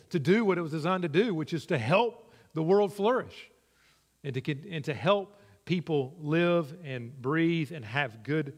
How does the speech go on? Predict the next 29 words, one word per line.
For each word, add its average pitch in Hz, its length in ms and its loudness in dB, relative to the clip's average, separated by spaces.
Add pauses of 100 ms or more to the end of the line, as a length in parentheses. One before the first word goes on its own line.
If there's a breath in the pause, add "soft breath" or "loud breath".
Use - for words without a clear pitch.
fruit 156 340 -6
in 143 100 -10
their 135 140 -2
life. 123 420 -2 (840 soft breath)
And 135 200 -4
so 160 420 0
then 151 120 -6
there 170 120 -2
was 147 120 -2
a 147 80 0
pause 190 380 2
in 147 100 -8
the 127 80 -10
story, 151 400 0
a 151 80 -8
reflection 143 720 -2 (360 loud breath)
where 139 120 0
the 139 140 0
writer 165 420 2
is 143 80 -6
inviting 151 460 -2
us 151 120 -10
to - 80 -16
reflect, 151 540 -2
to 143 100 -4
learn, 156 380 0
to 131 80 -4
be 131 120 -10
teachable 147 720 -2